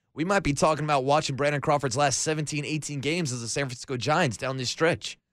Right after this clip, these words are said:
This could be the last September baseball we get with Brandon Crawford. And we've all seen the struggles that he's dealt with this year, not only at the plate, but in the field.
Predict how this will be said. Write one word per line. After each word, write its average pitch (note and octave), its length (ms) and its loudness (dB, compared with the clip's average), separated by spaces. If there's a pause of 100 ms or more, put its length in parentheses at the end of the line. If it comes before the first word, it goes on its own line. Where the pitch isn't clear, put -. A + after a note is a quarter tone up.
(380)
This D3+ 140 -4
could E3 120 2
be D#3+ 80 6
the D3 120 2
last D3+ 240 4
September D3+ 420 -2
baseball D3 400 4
we C#3 80 4
get F3 160 2
with D#3 140 2
Brandon G#2+ 260 0
Crawford. F#2 460 -8 (580)
And C#3 140 -2
we've D3 140 6
all E3 120 6
seen E3 200 2
the C#3+ 100 4
struggles D3 380 4
that A#2 160 4
he's D#3 220 0
dealt C#3 220 2
with C3+ 160 0
this C3+ 240 -2
year, C3+ 180 2 (220)
not C#3+ 200 2
only E3 260 2
at C#3 80 2
the C3+ 80 2
plate, C3 320 0
but A#2+ 120 -2
in C#3 120 2
the C#3+ 40 -2
field. G#2+ 460 -2